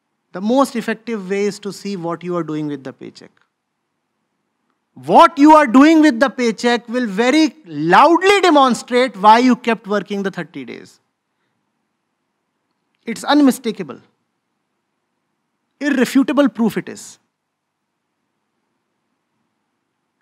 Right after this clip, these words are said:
See what you do with the fruits of your labor. What do you do with your salary? That will tell you why you work.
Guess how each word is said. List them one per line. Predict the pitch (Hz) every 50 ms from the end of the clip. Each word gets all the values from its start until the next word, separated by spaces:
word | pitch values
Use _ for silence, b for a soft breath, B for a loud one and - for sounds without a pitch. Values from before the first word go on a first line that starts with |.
| _ _ _ _ _ _ _ _ _ _ _ _
See | - - - 302 285
what | 233 233 220 202 202
you | 214 208
do | 180 156 160 208 202 165 135 135
with | 160 147 147
the | 160 170
fruits | - - - - 180 180 233 269 277 247 - - - - - - -
of | 170 156 - -
your | 156 143
labor. | 127 120 120 117 104 104 85 - _ _ _ _ _ _ _ _ _ _ _ _ _ _ _ _ _ _ _ _ _ _ _ _ _ _ _ _ _ _ _ _ _ _ _ _ _ _ _ _ _ _ _ _ _ _ _ _ _ _ _ _ _ _ _ _ _ _ _ _ _ _ _ _ _ _ _ _ _ _ _ _ _ _ _ _ _ _ _ _
What | - 202 247 254
do | 220 240
you | 226
do | 185 190
with | 175 165 147
your | 147 135
salary? | - - 131 123 123 117 113 113 120 b b b -
That | 185 202 202
will | - 202 196
tell | - 160 147
you | 147 151 151
why | 147 139 131
you | 123 123 120
work. | 110 107 50 50 _ _ _ _